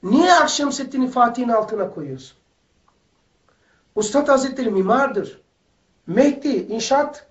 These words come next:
şey ustasıdır. Mimar projeyi çizer, usta uygular. Ustad yüz seksen üç Barla'da diyor ki, "O değilim ben." diyor. Değil tabi. E, tevazu yapıyor. Ne tevazusu kardeşim? Biz diyor, o Mehdi'nin düm-, dümdarı ve piştarıyız.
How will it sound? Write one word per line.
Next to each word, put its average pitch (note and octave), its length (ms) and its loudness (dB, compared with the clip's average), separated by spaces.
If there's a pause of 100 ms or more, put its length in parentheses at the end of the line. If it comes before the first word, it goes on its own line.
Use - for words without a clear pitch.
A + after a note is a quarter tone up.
(180)
şey E3 300 -6
ustasıdır. D3 720 -10 (760)
Mimar B3+ 520 4
projeyi G#3 400 -2
çizer, C#4+ 440 2 (240)
usta G3 280 -6
uygular. B3+ 540 -4 (680)
Ustad G3+ 460 -2
yüz A#3 240 -4
seksen A3 320 0
üç G3 200 -6
Barla'da A3+ 380 0
diyor C#4+ 220 -8
ki, F#3+ 220 -10
"O A3 240 0
değilim D4+ 420 2
ben." A#3 220 0
diyor. D3+ 180 -10 (880)
Değil C#4 280 2
tabi. C4+ 180 -4 (300)
E, D4+ 100 -4
tevazu E4 300 6
yapıyor. G#3 280 -2
Ne A3 160 -4
tevazusu D4+ 500 -2
kardeşim? G#3+ 480 -8 (360)
Biz B3 300 2
diyor, G#3+ 240 2
o B3 180 2
Mehdi'nin A3+ 580 -4
düm-, F#3+ 460 -6
dümdarı A3 460 4
ve B3 140 0
piştarıyız. A3 720 -4